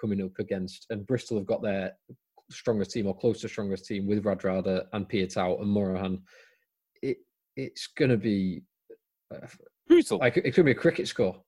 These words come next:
Speaker 1: It will, yeah, it'll be brutal, and, phew, yeah, I wouldn't fancy that.
Speaker 2: I feel that Gloucester could have won this. Uh, their line out, uh, wasn't particularly great.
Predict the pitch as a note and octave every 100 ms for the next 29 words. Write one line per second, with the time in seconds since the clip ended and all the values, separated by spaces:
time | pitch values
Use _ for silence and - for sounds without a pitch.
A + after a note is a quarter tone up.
0 | _ - C3 C#3 C#3+ C#3+ A2+ B2+ C3 G#2+
1 | D3+ E3+ - A2 G#2+ - - A2+ G#2+ G2+
2 | - - _ - - - B2 - - -
3 | - - - - _ A#2+ A#2 B2+ D#3 C3+
4 | C#3+ B2+ B2+ G#2 - - _ _ _ _
5 | _ _ - B3+ D4 - G#3 E3+ C#3+ A2
6 | D3 D3+ - - F3 G3+ - - C#3 B2
7 | - - _ _ - C4 F3+ E3 B3 B2
8 | - - - - _ - D3+ A2 D#3+ D#3+
9 | F3+ A#3+ G#3 C3+ A2 - _ _ _ _
10 | _ - A#2+ - C3 B2+ B2+ B2 A#2 _
11 | - - C3 A2 G2 - G2 A#2 - -